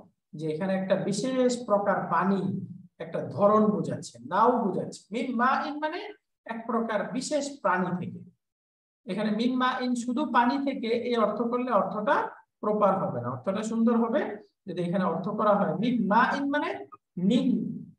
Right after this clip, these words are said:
নাউই মাইন, এক প্রকার বিশেষ পানি থেকে আল্লাহ তাআলা সৃষ্টি করেছেন। কারণ এখানে সব ধরনের পানি থেকে সৃষ্টি করেন না, এটা বোঝাই যায়। আল্লাহ বিশেষ প্রাণী থেকে সৃষ্টি করছেন। তাহলে এই পানিটা কি,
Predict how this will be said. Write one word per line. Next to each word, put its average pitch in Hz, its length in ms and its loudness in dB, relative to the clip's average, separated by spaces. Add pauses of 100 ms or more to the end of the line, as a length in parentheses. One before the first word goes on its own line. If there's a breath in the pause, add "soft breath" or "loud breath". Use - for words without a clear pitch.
(240)
নাউই 240 720 2
মাইন, 190 640 0
এক 202 200 -2
প্রকার 220 440 -2
বিশেষ - 460 -2
পানি 202 280 2
থেকে 202 240 -4
আল্লাহ 165 280 -4
তাআলা 214 360 2 (220)
সৃষ্টি 226 400 -2
করেছেন। - 360 -6 (420)
কারণ 233 220 0
এখানে 254 500 0 (100)
সব 233 300 2
ধরনের 277 380 4
পানি 240 200 0
থেকে 262 260 -6
সৃষ্টি - 400 -8
করেন 233 240 -2
না, 240 100 -4
এটা 240 140 -4
বোঝাই 226 320 2
যায়। 175 200 -2 (360)
আল্লাহ 190 200 -4
বিশেষ 233 380 -4
প্রাণী 226 300 2
থেকে 208 200 0
সৃষ্টি 196 300 -6
করছেন। 156 360 -6 (520)
তাহলে 170 180 -2
এই 175 60 -2
পানিটা 196 360 2
কি, 392 440 2